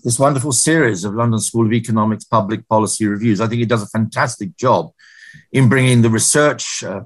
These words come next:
qualities of L S E and, and its friends and colleagues, you know, to, to a much wider public.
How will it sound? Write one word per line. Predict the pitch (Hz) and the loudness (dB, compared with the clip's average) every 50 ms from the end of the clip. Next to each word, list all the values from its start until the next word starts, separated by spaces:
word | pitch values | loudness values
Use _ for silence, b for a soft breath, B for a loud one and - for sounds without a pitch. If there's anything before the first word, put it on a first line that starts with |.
| _ | _
qualities | - - 139 151 143 123 117 - 113 92 92 90 - - - - b b b b b b b | -4 0 2 2 2 2 0 0 -2 -2 -2 -2 -4 -4 -6 -8 b b b b b b b
of | 113 120 | 0 2
L | 170 170 | 2 2
S | 151 127 - 156 | 2 2 2 2
E | 151 147 | 2 4
and, | 156 165 170 151 | 4 2 2 2
and | 143 151 170 151 | 2 2 2 2
its | 131 110 - | 0 0 -2
friends | - 135 135 131 123 110 | -2 0 0 0 0 0
and | 113 110 104 | -2 -4 -2
colleagues, | - 117 113 98 95 95 90 - - | -2 -2 -2 -2 -4 -6 -10 -10 -8
you | 104 | -8
know, | 95 95 90 - | -6 -6 -8 -6
to, | - - 101 | -6 -6 -6
to | - - - | -4 -2 0
a | 110 | 2
much | 104 104 107 - - - | 2 2 0 -2 -4 -2
wider | 107 107 104 101 95 | 2 2 2 2 0
public. | 92 - - 117 117 98 92 90 - | -2 0 0 0 0 0 -2 -6 -6